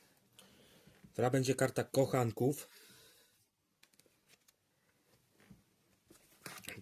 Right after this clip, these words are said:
Chcę to nagrać na TikToka, ale nie, teraz może uda się, może nie.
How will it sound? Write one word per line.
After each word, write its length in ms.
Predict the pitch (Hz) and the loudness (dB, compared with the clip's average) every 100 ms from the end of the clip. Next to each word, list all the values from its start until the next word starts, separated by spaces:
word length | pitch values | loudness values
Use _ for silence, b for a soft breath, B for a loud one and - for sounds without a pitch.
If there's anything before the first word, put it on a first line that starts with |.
| - _ - _ _ - _ - | -20 _ -20 _ _ -20 _ -20
Chcę 180 | - 127 | 0 2
to 100 | 123 | 2
nagrać 340 | 123 117 120 | 0 0 -2
na 80 | 127 | -2
TikToka, 600 | - 123 - 117 120 135 - _ B B B B B B B B | -8 -6 -2 -2 -2 -4 -6 _ B B B B B B B B
ale 180 | - 107 | -6 -4
nie, 180 | 110 98 | -4 -4
teraz 260 | 104 98 117 | -4 -8 -6
może 240 | 104 113 | -6 -4
uda 160 | 107 104 | -4 -4
się, 120 | 104 | -8
może 160 | 98 | -8
nie. 180 | 101 90 | -8 -8